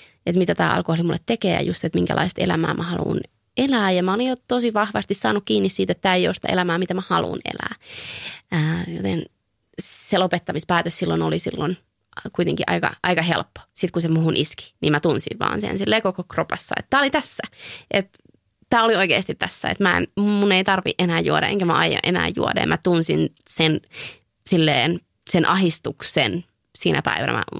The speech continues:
kuvailun sitä niin, että mä tunsin sen mun jalkopohja-, jalkapohjissa asti,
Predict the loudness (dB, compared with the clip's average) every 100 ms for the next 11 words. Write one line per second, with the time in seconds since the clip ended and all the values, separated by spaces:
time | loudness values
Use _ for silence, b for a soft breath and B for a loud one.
0 | -10 -12 -2 0 2 0 -4 -2 -2 -2
1 | -2 -2 -2 -4 -2 -2 -2 -2 -4 -6
2 | -4 0 0 0 -6 -8 -10 -8 -8 -8
3 | -14